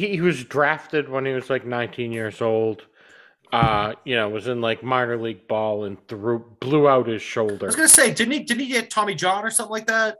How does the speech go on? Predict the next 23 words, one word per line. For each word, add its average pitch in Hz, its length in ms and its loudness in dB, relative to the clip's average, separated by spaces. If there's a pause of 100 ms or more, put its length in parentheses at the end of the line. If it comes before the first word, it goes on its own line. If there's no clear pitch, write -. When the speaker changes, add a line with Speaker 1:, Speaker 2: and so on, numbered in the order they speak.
Speaker 1:
Yeah. 196 260 8
Speaker 2:
Or 147 40 0
he 156 80 2
had, 143 200 0
yeah, 160 160 0
yeah, 139 180 0
yeah, 117 120 -6
okay. 104 260 -12
Speaker 1:
Yeah, 165 240 6
and 151 240 0
thought 175 220 4
his 190 180 0
career 151 400 -2
was 131 160 -4
done, 175 320 -4
so 120 160 -8
he 113 60 -10
just 110 340 -12
became, 120 340 -2
like, 113 140 0
a 107 80 -2
high 117 140 0
school 113 680 -2